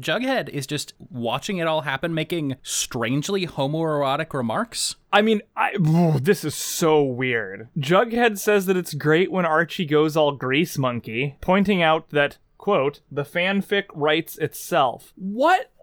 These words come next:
Speaker 2: the fuck does that mean? What the fuck does that mean?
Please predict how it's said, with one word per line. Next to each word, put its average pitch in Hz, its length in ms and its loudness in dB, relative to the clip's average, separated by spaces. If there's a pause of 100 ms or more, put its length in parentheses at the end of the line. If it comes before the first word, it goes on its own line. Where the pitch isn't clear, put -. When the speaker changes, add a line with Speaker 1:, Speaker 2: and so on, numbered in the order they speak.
Speaker 2:
the 180 200 -4
fuck - 460 0
does 247 220 -2
that 233 260 4
mean? 226 640 0 (360)
What 302 280 6
the 453 120 4 (100)
fuck 339 300 2
does 339 180 2
that 294 240 4
mean? 226 560 2